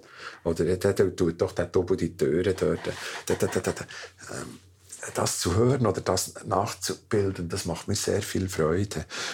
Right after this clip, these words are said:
Und manchmal schreibe ich mir einfach sowas auf, ohne zu wissen, wie und wo ich das dann verwenden kann. Und wenn ich später ins Notizbuch schaue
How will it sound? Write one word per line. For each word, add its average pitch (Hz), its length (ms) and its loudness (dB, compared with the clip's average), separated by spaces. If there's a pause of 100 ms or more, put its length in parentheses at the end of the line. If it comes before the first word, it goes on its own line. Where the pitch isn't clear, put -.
Und 85 140 2
manchmal 110 280 4
schreibe 95 260 4
ich 101 100 0
mir 101 160 4
einfach 98 240 2
sowas 95 400 2
auf, 87 440 0 (600)
ohne 95 220 4
zu 85 220 0
wissen, 90 480 0 (160)
wie 87 320 2
und 87 160 2
wo 80 160 4
ich - 120 -2
das - 200 -4
dann 78 180 -4
verwenden 73 640 -6
kann. - 320 -8 (360)
Und 78 120 0
wenn 85 140 4
ich 85 120 2
später 98 420 2
ins 87 120 0
Notizbuch 92 560 -4
schaue 98 440 2